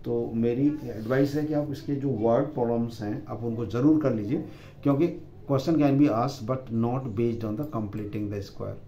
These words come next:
है ना। Equations अगर निकल बनती है तो फिर they can ask only other formulas, quadratic or other formulas is there, ठीक है। Example seven, eight and nine, ये आपके सिलेबस में नहीं है, ये नहीं आएगा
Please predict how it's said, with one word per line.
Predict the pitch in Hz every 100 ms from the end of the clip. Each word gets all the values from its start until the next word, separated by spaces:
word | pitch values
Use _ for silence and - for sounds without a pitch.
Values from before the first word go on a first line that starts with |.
| - - - -
है |
ना। | 147 151 - - - - 120
Equations | 110 135 131 131 135
अगर | 127 - - -
निकल | 113 107 113
बनती | 110 107 110 107 127
है | 123 123
तो | -
फिर | 104 131 156 - -
they | 113 113
can | 113
ask | 110 107
only | 110 104 110
other | 104 117 -
formulas, | 110 101 104 104
quadratic | - 104 101 104 101
or | 98
other | 101 95 101
formulas | 95 92 95 95
is | 95 95
there, | 95 98 - - - - - - -
ठीक | 123
है। | 139 - - - - - - -
Example | 139 135 170 180 185
seven, | 190 - 151 143 160 170
eight | 135 135
and | 135 123
nine, | 107 101 104 - - - - - - - - - - - - - - - - - - - - 110
ये | 117 139 -
आपके | 110 - 139 170 - - - - -
सिलेबस | 120 117 117 117
में | 131
नहीं | 120 110
है, | 131
ये | 120 135
नहीं | 104 107 101 104 101
आएगा | 92 87